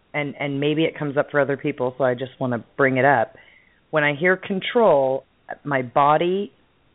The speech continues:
um, starts to seize a little bit. I start to go a little bit fetal, and my,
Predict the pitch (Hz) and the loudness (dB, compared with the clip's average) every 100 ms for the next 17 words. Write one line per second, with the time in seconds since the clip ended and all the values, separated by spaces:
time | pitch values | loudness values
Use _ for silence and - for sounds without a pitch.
0 | - 147 127 127 - _ - 147 147 - | -4 -2 -2 -4 -10 _ -2 2 2 -2
1 | - - 165 151 143 139 - _ _ _ | -20 -10 -4 -2 -2 -4 -8 _ _ _
2 | _ _ _ _ _ _ _ _ - 208 | _ _ _ _ _ _ _ _ -4 0
3 | 180 139 123 123 117 - - _ 135 127 | 2 0 0 -4 -4 -4 -4 _ -2 0
4 | 143 135 139 143 135 135 143 135 - - | 0 0 2 2 2 2 0 0 -2 -8
5 | - 156 143 151 190 - _ _ _ _ | -6 0 0 0 -4 -14 _ _ _ _
6 | _ _ - 143 131 131 127 131 123 | _ _ -6 -2 -2 -2 -6 -6 -8